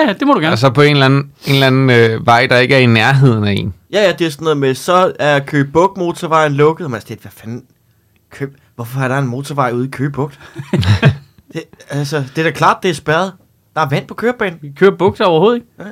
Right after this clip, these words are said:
Speaker 3: Ja. Ja, ja. Nå, jeg har læst noget i dag, som jeg, øh, gerne vil, øh,
Speaker 1: Ja,
Speaker 3: åbne på,
Speaker 1: ja, ja.
Speaker 3: egentlig. Øh,
Speaker 1: Kør.
Speaker 3: for jeg synes, det var ret spændende. I nat, natten til onsdag, hvornår du end hører det her, hjemme
Speaker 1: Ja.
Speaker 3: i stuerne, eller ude i trafikken,
Speaker 2: Natten
Speaker 3: eller på
Speaker 2: til,
Speaker 3: dit arbejde, mens du
Speaker 2: til
Speaker 3: hører.
Speaker 2: onsdag den
Speaker 3: Der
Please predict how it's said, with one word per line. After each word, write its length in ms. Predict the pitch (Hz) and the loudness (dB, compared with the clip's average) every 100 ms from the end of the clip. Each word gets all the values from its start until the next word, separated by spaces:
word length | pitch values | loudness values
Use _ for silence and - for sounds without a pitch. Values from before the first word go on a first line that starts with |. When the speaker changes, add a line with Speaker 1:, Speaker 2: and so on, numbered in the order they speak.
| - _ _ _ _ _ _ _ _ - | -20 _ _ _ _ _ _ _ _ -12
Speaker 3:
Ja. 40 | 120 | -8
Ja, 80 | 113 | -8
ja. 60 | 101 110 _ _ _ _ _ _ _ _ _ _ _ _ _ _ _ _ | -10 -16 _ _ _ _ _ _ _ _ _ _ _ _ _ _ _ _
Nå, 140 | 110 113 - | -8 -8 -4
jeg 120 | 160 | -2
har 60 | |
læst 240 | 165 165 160 | -2 -2 -2
noget 140 | 139 | 0
i 20 | |
dag, 140 | 127 120 | 0 -2
som 120 | 127 | -4
jeg, 140 | 113 107 | -6 -6
øh, 220 | 110 107 | -8 -8
gerne 160 | 101 123 | -4 -4
vil, 160 | 120 110 | -4 -4
øh, 180 | 104 107 | -6 -4
Speaker 1:
Ja, 60 | |
Speaker 3:
åbne 180 | 120 127 | -4 -4
på, 100 | - | -6
Speaker 1:
ja, 100 | 170 139 | -6 -4
ja. 40 | |
Speaker 3:
egentlig. 220 | 120 113 - - | -6 -6 -12 -10
Øh, 240 | 113 101 90 _ _ | -8 -8 -12 _ _
Speaker 1:
Kør. 120 | 233 | -6
Speaker 3:
for 80 | 220 - | -6 -6
jeg 140 | 127 | -6
synes, 160 | 127 160 | -6 -6
det 100 | 156 | -4
var 60 | 123 | -2
ret 140 | 117 | -4
spændende. 340 | - 120 113 - _ _ _ _ _ _ | -8 -12 -12 -16 _ _ _ _ _ _
I 60 | 143 | -2
nat, 400 | 151 175 - - _ _ _ _ _ _ | 0 -2 -6 -20 _ _ _ _ _ _
natten 240 | 110 98 | -12 -10
til 100 | 95 | -10
onsdag, 300 | 107 110 - 131 | -10 -10 -14 -16
hvornår 260 | - 117 107 | -12 -10 -10
du 100 | 110 | -10
end 100 | 117 | -8
hører 180 | 123 131 | -6 -6
det 80 | |
her, 160 | 127 117 - _ | -6 -8 -10 _
hjemme 120 | 113 | -8
Speaker 1:
Ja. 40 | 123 | -8
Speaker 3:
i 20 | |
stuerne, 300 | 123 131 139 143 | -6 -6 -6 -12
eller 120 | 107 | -10
ude 60 | 117 | -8
i 20 | |
trafikken, 260 | 131 127 113 | -10 -6 -2
Speaker 2:
Natten 220 | 107 113 | 0 0
Speaker 3:
eller 100 | 117 | -2
på 20 | |
Speaker 2:
til, 80 | 131 | 0
Speaker 3:
dit 80 | 123 | 2
arbejde, 220 | 123 143 | 2 2
mens 100 | 123 | 0
du 40 | 175 | 0
Speaker 2:
til 100 | 135 | 2
Speaker 3:
hører. 100 | 127 | 4
Speaker 2:
onsdag 260 | 131 - 127 | 2 0 0
den 140 | |
Speaker 3:
Der 60 | 117 | 2